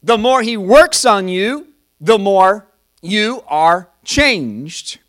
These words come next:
And that's not for you. Wow, wait a second. What do you mean? It's so that when the world looks at you, they see more of him. Now, who benefits?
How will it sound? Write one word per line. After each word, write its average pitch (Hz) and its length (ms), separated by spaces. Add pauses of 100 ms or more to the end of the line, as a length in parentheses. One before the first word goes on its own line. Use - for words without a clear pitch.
(580)
And 226 160
that's 254 300
not 233 260
for 302 320
you. 143 300
Wow, 160 300
wait 180 180
a 160 80
second. 107 440
What 202 140
do 220 60
you 131 100
mean? 190 540 (1800)
It's 202 200
so 247 260
that 240 400 (420)
when 214 400
the 202 100
world 202 380
looks 233 400
at 180 160
you, 165 200
they 185 180
see 175 320
more 147 320
of 165 100
him. 240 480 (1120)
Now, 190 240
who 220 200
benefits? 240 880